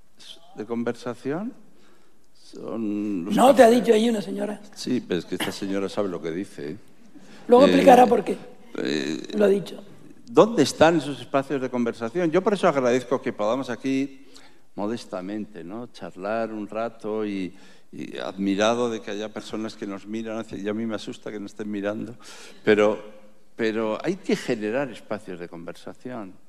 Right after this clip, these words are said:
Speaker 1: sin prisa, sin necesidad de llegar a conclusiones irrefutables. Si lo bueno de una conversación, lo dice Gadamer, es que a veces no se deja resumir,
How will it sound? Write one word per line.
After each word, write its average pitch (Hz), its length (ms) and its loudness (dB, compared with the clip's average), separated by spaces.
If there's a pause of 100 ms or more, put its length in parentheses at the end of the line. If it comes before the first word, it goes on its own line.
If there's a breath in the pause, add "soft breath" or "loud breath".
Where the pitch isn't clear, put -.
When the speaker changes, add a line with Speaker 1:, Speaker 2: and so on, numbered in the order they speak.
(480)
Speaker 1:
sin 131 640 0 (140)
prisa, 165 520 2 (680)
sin 139 220 0
necesidad 131 400 4
de 180 80 6
llegar 170 220 8
a 165 80 6
conclusiones 151 1200 6
irrefutables. 120 960 -2 (220 soft breath)
Si - 160 4
lo 147 100 12
bueno 220 240 6
de 220 60 4
una 202 140 6
conversación, 160 580 2
lo 160 80 2
dice 156 200 0
Gadamer, 160 360 2
es 165 100 -6
que - 80 -2
a 156 40 2
veces 160 220 -2
no 185 100 -4
se 175 120 -8
deja 147 220 -2
resumir, 113 580 -8